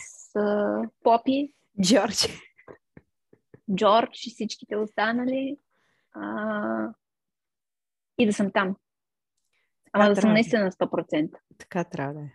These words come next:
Speaker 2: А, малко е трудно.
Speaker 1: Когато съм с Безумно трудно.
Speaker 2: Е, на мен
Speaker 1: Ако
Speaker 2: ми е
Speaker 1: някой
Speaker 2: трудно.
Speaker 1: знае,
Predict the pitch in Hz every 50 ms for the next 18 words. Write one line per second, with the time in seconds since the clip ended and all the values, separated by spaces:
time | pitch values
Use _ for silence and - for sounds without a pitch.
0 | _ _ - - 85 131 139 127 151 175 190 190 - 165 156 - - - 180 170
1 | 160 160 - 196 202 202 220 - 285 277 277 - 277 262 - - - - _ _
2 | _ _ _ _ _ _ _ _ _ - _ _ _ _ _ _ _ _ _ _
3 | _ _ _ _ _ - - 202 214 220 202 208 202 180 165 151 - - - 151
4 | 185 202 196 _ _ - 165 - - - - 156 - - - 175 180 180 180 180
5 | 185 196 220 233 226 233 262 269 269 262 262 226 196 214 220 226 226 226 214